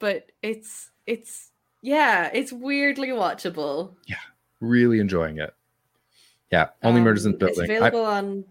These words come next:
Speaker 1: Disney Plus,
Speaker 2: Yeah.
Speaker 1: I believe.
Speaker 2: Yeah. Uh, yeah, I'm love-, I, I took a look just only because, 'cause I didn't think it was gonna be good, but I have such love in my heart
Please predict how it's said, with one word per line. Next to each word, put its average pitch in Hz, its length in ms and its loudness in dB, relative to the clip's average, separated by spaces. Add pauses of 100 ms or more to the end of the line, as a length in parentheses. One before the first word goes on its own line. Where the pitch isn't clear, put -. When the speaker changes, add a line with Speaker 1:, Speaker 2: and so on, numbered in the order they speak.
Speaker 1:
Disney 220 320 -6
Plus, - 720 -10
Speaker 2:
Yeah. 71 420 -2
Speaker 1:
I - 40 -8
believe. - 360 -12 (360)
Speaker 2:
Yeah. - 220 -12 (840)
Uh, - 100 -12
yeah, 107 160 4
I'm 107 80 4
love-, 113 200 8
I, 123 200 6
I 127 120 4
took 135 180 0
a 135 60 4
look 139 280 2
just 117 260 0
only 135 280 2
because, 117 440 4
'cause - 120 -4
I 110 80 8
didn't 131 140 4
think 127 100 4
it - 20 4
was 120 120 4
gonna 110 120 4
be 104 80 2
good, 104 380 4
but 101 100 6
I 104 100 6
have 101 240 4
such - 400 0
love 101 260 4
in 101 100 2
my 95 140 2
heart 95 420 2